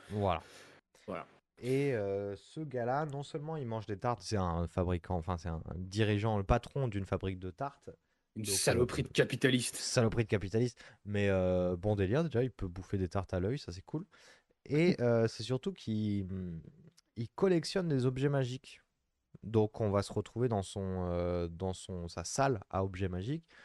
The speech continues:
Speaker 1: où il va avoir des cornes de licorne, il va avoir le soulier de Cendrillon, il va avoir, euh, un phénix, il va
Speaker 2: Le,
Speaker 1: avoir, euh,
Speaker 2: le
Speaker 1: énormément
Speaker 2: petit,
Speaker 1: de choses.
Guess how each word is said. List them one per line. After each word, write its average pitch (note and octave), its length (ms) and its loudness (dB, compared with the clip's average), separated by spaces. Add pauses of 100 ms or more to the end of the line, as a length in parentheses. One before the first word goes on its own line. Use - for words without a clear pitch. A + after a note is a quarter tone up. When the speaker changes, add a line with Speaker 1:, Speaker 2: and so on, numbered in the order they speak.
(140)
Speaker 1:
où F#2+ 100 -2
il F2+ 60 4
va F2 80 4
avoir F2+ 180 4
des F2+ 100 0
cornes F2+ 280 -2
de F2+ 60 0
licorne, G2 680 -2
il G2+ 120 -6
va F2+ 120 0
avoir F#2 460 -2
le G2+ 320 -2
soulier G#2 500 -2
de F#2 180 0
Cendrillon, G#2 600 -2 (600)
il G2 200 -8
va F#2 220 -2
avoir, F#2+ 600 -6 (240)
euh, F2 680 -6
un F#2 140 -8
phénix, - 720 -4 (460)
il G2 160 -12
va F#2 160 -4
Speaker 2:
Le, F2 40 -2
Speaker 1:
avoir, F#2+ 440 -6
euh, F2 140 -2 (140)
Speaker 2:
le B2 60 -2
Speaker 1:
énormément G#2+ 680 2
Speaker 2:
petit, - 20 -
Speaker 1:
de - 40 -16
choses. - 260 -8